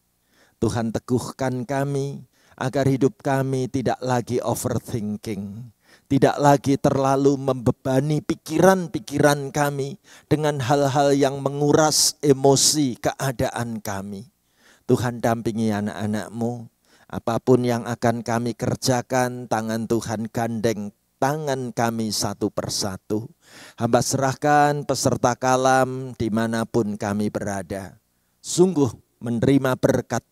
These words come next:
dari surga. Dalam nama Tuhan Yesus, kami bersyukur untuk kesempatan mendalami sabda firman-Mu. Ajari kami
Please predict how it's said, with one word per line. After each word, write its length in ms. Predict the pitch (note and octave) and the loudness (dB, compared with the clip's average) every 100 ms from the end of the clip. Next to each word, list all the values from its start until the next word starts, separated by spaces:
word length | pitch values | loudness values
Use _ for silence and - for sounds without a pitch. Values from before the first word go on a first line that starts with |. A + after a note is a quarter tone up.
| _ | _
dari 320 | - A2+ G#2+ G2+ | -4 -2 -2 -2
surga. 640 | - G#2 F2+ F2 F2 E2 - _ _ _ | -2 -2 -4 -14 -16 -16 -20 _ _ _
Dalam 400 | - G#2 A2+ B2 | -8 -2 0 0
nama 320 | A#2 G#2+ G2 F2 | -2 -4 -4 -2
Tuhan 400 | G2 F2+ F#2+ F2+ | -4 -4 -6 -4
Yesus, 880 | G2 F#2 - G2+ E2+ - - - - _ _ _ | -4 -4 -6 -6 -8 -10 -14 -16 -20 _ _ _
kami 280 | F#2+ F2+ G2 | -10 -4 -4
bersyukur 920 | G2 - - C#3 C#3+ C#3 A#2+ G#2 E2+ - _ - | -4 -4 -2 -2 2 4 4 2 -10 -18 _ 4
untuk 400 | B2+ D#3 D3+ - | 4 6 4 4
kesempatan 1200 | C#3 - C#3+ C#3+ C3+ - B2 A#2 A2+ A2+ A#2 A2 - | 2 0 2 2 2 2 0 -2 -4 -8 -12 -16 -10
mendalami 720 | A#2+ A#2+ A2 B2+ C3+ C3+ C3 A#2+ | -6 -2 2 2 4 2 2 -2
sabda 480 | - A#2 - A#2 | -2 -2 -2 -2
firman-Mu. 960 | A#2 B2 A#2 G#2+ G#2 G2+ F#2+ F#2+ G2+ G2 _ _ _ - | -2 -2 0 -2 -2 -6 -6 -6 -8 -10 _ _ _ -4
Ajari 560 | D3 - E3 D#3+ E3 D#3+ | -2 0 2 4 4 2
kami 540 | E3 D#3 D#3 C3 G#2 | 0 0 0 -2 -4